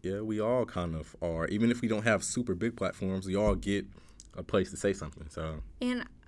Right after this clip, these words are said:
Speaker 2: as we continue on social media, I think we'll just collect more followers, and what's gonna happen? Are we all gonna be influencers?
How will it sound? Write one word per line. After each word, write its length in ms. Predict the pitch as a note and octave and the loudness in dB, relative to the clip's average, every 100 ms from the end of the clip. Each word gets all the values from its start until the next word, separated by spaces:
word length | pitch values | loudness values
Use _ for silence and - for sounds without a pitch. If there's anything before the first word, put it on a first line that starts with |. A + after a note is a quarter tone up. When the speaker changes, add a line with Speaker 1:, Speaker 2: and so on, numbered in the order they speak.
| - | -2
Speaker 2:
as 380 | A3 B3+ B3 A#3 | 0 0 -2 -4
we 160 | A3 | -4
continue 540 | A#3+ A#3 G#3 G#3+ A3 A#3+ | -2 -4 -4 -4 -2 -2
on 120 | B3 | -4
social 280 | B3 B3 C4 | -6 -8 -6
media, 400 | B3+ C4 C4+ C4+ - | -6 -6 -6 -6 -6
I 100 | A3+ | -6
think 300 | C4 B3+ - - - - | -6 -10 -12 -20 -20 -6
we'll 80 | A#3 | -4
just 260 | A3+ A3 - | -4 -6 -6
collect 300 | A3 G3+ - | -6 -6 -6
more 180 | G#3 B3+ | -6 -6
followers, 640 | - A3+ A3 G#3+ G#3+ G#3+ | -4 -4 -2 -4 -4 -6
and 480 | - G3+ G3 G3 F#3+ - - - - - - | -8 -8 -6 -6 -8 -12 -20 -20 -20 -20 -16
what's 300 | G3+ G#3+ A3+ | -4 -4 -2
gonna 180 | A#3+ A3 | -4 -2
happen? 360 | A3 B3+ A3+ | -2 -2 -2
Are 80 | F3+ | -2
we 120 | F#3+ | -2
all 280 | - F#3+ F#3 | -4 -6 -6
gonna 200 | F#3+ G3+ | -4 -6
be 100 | G3 | -4
influencers? 920 | - F#3+ G3+ G#3+ A#3 D4+ F4 - - | -6 -8 -8 -8 -8 -8 -8 -10 -12